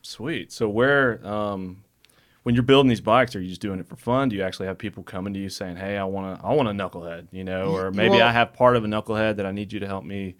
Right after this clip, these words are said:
Speaker 2: Kind of.
Speaker 1: get back running or something?
Speaker 2: We, we have built bikes for people and all that, but most of it is for ourselves.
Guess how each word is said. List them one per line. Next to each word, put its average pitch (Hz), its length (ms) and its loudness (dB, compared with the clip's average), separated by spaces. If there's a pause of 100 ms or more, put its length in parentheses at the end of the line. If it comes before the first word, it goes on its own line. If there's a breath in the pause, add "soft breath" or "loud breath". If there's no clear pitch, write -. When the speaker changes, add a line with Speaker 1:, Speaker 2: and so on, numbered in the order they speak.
Speaker 2:
Kind 180 340 4
of. 127 140 6
Speaker 1:
get 117 160 2
back 110 200 -2
running 104 440 0
or 87 100 -10
something? - 180 -10
Speaker 2:
We, 196 220 2
we 175 200 2
have 151 340 6
built 139 240 2
bikes 127 260 0
for 151 160 -6
people 165 400 -2
and 160 220 -6
all 151 160 2
that, 160 240 4
but 120 260 -2
most 123 400 0
of 113 100 -4
it 110 120 -4
is 104 100 -10
for 110 300 -8
ourselves. 104 640 -8